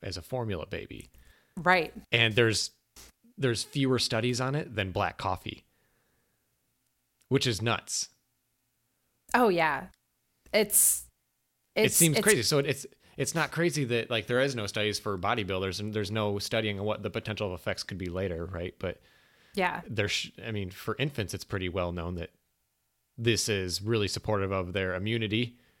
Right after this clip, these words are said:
Speaker 1: cardiovascular disease, brain
Speaker 2: Mm-hmm.
Speaker 1: function.
Speaker 2: I, I got really curious about that because,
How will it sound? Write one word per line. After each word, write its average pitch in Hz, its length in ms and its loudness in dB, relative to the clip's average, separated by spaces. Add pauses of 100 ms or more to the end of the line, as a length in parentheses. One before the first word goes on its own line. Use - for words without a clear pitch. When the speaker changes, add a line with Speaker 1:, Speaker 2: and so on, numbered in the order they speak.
(1120)
Speaker 1:
cardiovascular 98 720 2
disease, 98 360 0
brain 98 300 6
Speaker 2:
Mm-hmm. 92 100 2
Speaker 1:
function. 98 480 -2 (3000)
Speaker 2:
I, 220 340 6 (240)
I 208 120 6
got 226 160 10
really 214 200 8
curious 208 380 6
about 170 300 4
that 160 440 4 (180)
because, 175 920 4